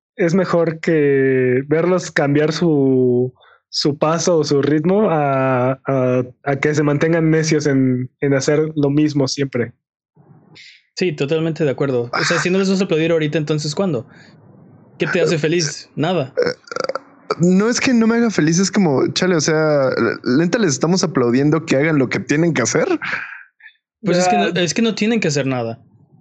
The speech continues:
Speaker 1: No, pero le estamos aplaudiendo que hicieron un buen juego.
Speaker 2: Sí.
Speaker 1: Y, y
Speaker 3: Pero
Speaker 1: que
Speaker 3: es un
Speaker 1: está
Speaker 3: juego que
Speaker 1: correctamente mon-, monetizado aparte. O sea, bueno,
Speaker 3: Es, es que es un juego que le
Speaker 1: éticamente,
Speaker 3: debemos
Speaker 1: está éticamente mon-, monetizado.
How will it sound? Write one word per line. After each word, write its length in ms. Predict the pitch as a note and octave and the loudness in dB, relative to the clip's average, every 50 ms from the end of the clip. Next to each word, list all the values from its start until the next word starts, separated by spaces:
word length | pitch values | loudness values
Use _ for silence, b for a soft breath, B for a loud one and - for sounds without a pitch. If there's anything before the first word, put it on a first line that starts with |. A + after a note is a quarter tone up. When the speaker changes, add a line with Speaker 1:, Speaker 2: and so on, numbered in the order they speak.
| _ _ _ | _ _ _
Speaker 1:
No, 200 | D#3+ G3+ A3 G#3+ | -2 -2 -2 0
pero 440 | - G#3 G3 G3 G3 G3 - E4+ - _ _ _ - - _ | 0 2 2 2 2 0 -2 -6 -12 _ _ _ -18 -14 _
le 100 | - G3 | -2 -2
estamos 260 | F#3 - B3+ C#4+ D4+ - | -2 0 0 0 0 0
aplaudiendo 420 | G#3 G3 F#3 F3 F3+ G3 G#3+ G3+ | 0 2 2 2 2 2 0 0
que 180 | - E3+ D#3 D#3+ | 0 0 0 0
hicieron 440 | F3 E3+ D#3+ D#3 - F#3 F#3+ G3 F#3+ | 0 0 0 2 2 2 2 2 2
un 180 | F3+ F3+ F3+ E3+ | 2 4 4 4
buen 200 | D#3+ E3+ E3+ F3 | 4 4 2 0
juego. 500 | - - E3+ E3+ D#3+ C#3+ C3 B2+ B2 - _ _ _ _ _ _ _ _ _ | 0 0 0 2 2 2 0 -2 -4 -8 _ _ _ _ _ _ _ _ _
Speaker 2:
Sí. 240 | - - D3+ E3+ F3 - _ - | -6 -6 -6 -6 -6 -12 _ -6
Speaker 1:
Y, 480 | - F3+ D#3+ D3+ D3 C#3+ C#3 C#3 C3+ C3+ | -2 0 2 4 4 4 4 4 4 2
y 40 | C3+ | 2
Speaker 3:
Pero 100 | - - E3 D#3+ A3 | 0 0 0 0 2
Speaker 1:
que 60 | B3 | 2
Speaker 3:
es 120 | B3+ - | 2 0
un 60 | - | 0
Speaker 1:
está 20 | F3 | 2
Speaker 3:
juego 160 | - F#4+ F#4 | 2 2 2
que 40 | F#3+ | 2
Speaker 1:
correctamente 560 | F3 E3+ F3 F#3 G#3+ G#3 F#3+ F3+ F3+ D#3 G3 | 2 2 0 0 0 0 2 2 2 0 0
mon-, 240 | F#3 F3 E3+ D#3+ D#3+ D3 D#3+ | 0 2 2 2 2 2 2
monetizado 680 | E3 E3 D#3+ D3+ D#3 D3 D3 D3+ D3 D#3+ D3+ D3+ D3 C#3 | 2 2 2 2 2 0 0 0 0 2 2 2 2 0
aparte. 420 | C3 B2+ C#3+ C3+ C3+ - C#3 C3+ | 0 0 0 -2 0 0 -2 0
O 100 | C3 D3 | 0 0
sea, 120 | C#3+ D#3+ D#3 | 0 2 2
bueno, 180 | D#3+ D#3 D#3+ | 2 2 0
Speaker 3:
Es, 80 | F#3 F3+ B B B B B B B - | 0 -2 B B B B B B B -2
es 100 | G3 E3+ | -2 -2
que 120 | - - - | -2 -4 -2
es 80 | - | 0
un 80 | C4+ B3+ | 0 2
juego 220 | A3+ C4+ C4 C4 | 2 2 2 2
que 60 | A3+ | 2
le 0 | |
Speaker 1:
éticamente, 240 | F#3 A#3 F3+ E3+ G3+ | 2 2 2 2 2
Speaker 3:
debemos 160 | A3 A3 A3+ F3 | 2 2 2 0
Speaker 1:
está 260 | E3 - F#3 F3+ - - | 0 0 -2 -2 -2 0
éticamente 640 | F#3 F3+ E3+ - F#3+ - F3 D#3 D#3 D#3 D#3+ E3 D#3+ | -2 -2 0 -2 -2 0 0 2 2 2 0 0 0
mon-, 320 | D3+ C#3+ C3 B2+ C3+ C3+ | 0 0 0 0 2 2
monetizado. 600 | C#3 C#3 C3 B2+ A#2+ - C3 - C#3+ C3+ C3 A#2 | 2 2 2 0 0 -2 -2 0 0 0 0 0